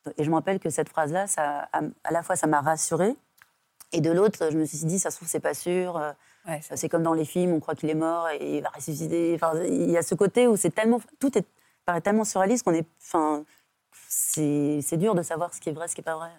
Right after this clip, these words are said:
Speaker 2: Et c'est, c'est fou, on a l'impression que dans, dans le détail de tout ce que vous nous racontez, déjà que vous êtes fait le film mille fois,
Speaker 1: Mm.
Speaker 2: et, et, et, et le détail de la précision de tout, comme si, euh,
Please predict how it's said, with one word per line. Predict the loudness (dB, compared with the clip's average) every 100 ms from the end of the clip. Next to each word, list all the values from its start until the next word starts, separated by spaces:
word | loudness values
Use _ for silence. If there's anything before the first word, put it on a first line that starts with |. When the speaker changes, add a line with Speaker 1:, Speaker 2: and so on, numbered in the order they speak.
| 2
Speaker 2:
Et | 2
c'est, | 4 2
c'est | 2 -2
fou, | -2 -2
on | 2 2 2
a |
l'impression | 0 -2 -8 -8 -8
que | -2 0
dans, | 0 0
dans | 0 2
le |
détail | 4 4 4 2
de | 2
tout | -2 -4
ce | -4
que |
vous | -2
nous | 0
racontez, | 0 -2 -4 -2 0 0 -6 -20 _
déjà | 0 2
que |
vous | 4
êtes | 4 2
fait | 0
le | 0
film | -2 -4 -2 2
mille | 4 4
fois, | 2 -4 -2
Speaker 1:
Mm. | 0 0 -2 -8 _
Speaker 2:
et, | 2
et, | 4 4
et, | 4 2 2 4
et |
le | 4
détail | 4 4 4
de | 6
la | 4
précision | 2 0 0 -2 -2 0 0 0 2
de | 0 -2
tout, | -4 -8 -4
comme | -2
si, | -2 -6 -4 0
euh, | 0